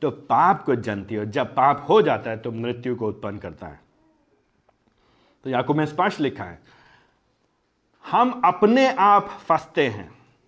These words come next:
हम अपने आप, मजबूरी नहीं है, हमारी अभिलाषा, हमारी चाहत, अभिलाषा हम अपनी आंखों से, अपनी नजरों से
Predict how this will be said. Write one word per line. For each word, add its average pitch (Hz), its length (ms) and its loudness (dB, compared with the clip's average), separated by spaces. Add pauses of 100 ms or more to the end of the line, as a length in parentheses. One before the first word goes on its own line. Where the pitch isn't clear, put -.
(160)
हम 190 120 6
अपने 196 240 4
आप, 107 260 -4 (920)
मजबूरी 165 400 2
नहीं 208 200 0
है, 87 200 -10 (380)
हमारी 175 280 4
अभिलाषा, 151 680 2
हमारी 147 280 0
चाहत, 120 320 -6
अभिलाषा 156 460 -2
हम 170 140 -4
अपनी 151 240 -6 (100)
आंखों 143 340 -8
से, 131 140 -14
अपनी 120 180 -8
नजरों 123 460 -6
से - 340 -18